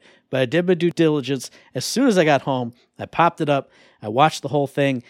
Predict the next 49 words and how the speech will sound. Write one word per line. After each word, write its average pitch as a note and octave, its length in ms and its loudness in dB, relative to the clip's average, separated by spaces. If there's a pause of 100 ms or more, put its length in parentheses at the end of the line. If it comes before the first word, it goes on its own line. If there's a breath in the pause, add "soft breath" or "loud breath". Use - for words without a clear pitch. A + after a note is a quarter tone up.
(240 soft breath)
except C#3+ 300 -2
for D3 80 -2
a C3+ 40 0
little C3+ 200 0
bit B2 160 0
I A#2+ 80 0
did A#2 200 -6
have B2+ 200 -4
to A#2+ 80 -10
skip - 360 -6
'cause B2+ 160 -8
I A#2 80 -4
got A2+ 220 -8
paranoid C#3 440 0
that A2 100 -10
you'd A#2+ 160 -6
be A#2+ 120 -6
on A2 140 -8
early, A#2+ 240 -2
but A2+ 180 -8
you A2 140 -6
ended A#2+ 180 -6
up A2+ 100 -12
being A#2+ 180 -6
on A#2+ 140 -4
late. B2 240 -6
But A#2+ 100 -10
it's - 100 -10
fine. D3 320 -2 (400 soft breath)
The B2+ 80 -8
first E3+ 260 -2
one E3+ 140 -2
they D3 60 -2
showed C#3+ 260 -2
off C#3+ 320 -2
was B2 160 -8
Avowed C3 460 -2 (240 soft breath)
from A#2 220 -6
Obsidian C3+ 460 -4
Games. C3 400 -4 (760 soft breath)
I've E3+ 60 2
been G3+ 80 2
excited F#3 360 0
for G3 180 0
it D#3+ 80 -2
since E3 200 -6
the C3 140 -10
last C#3 320 -4
reveal, C#3+ 560 -4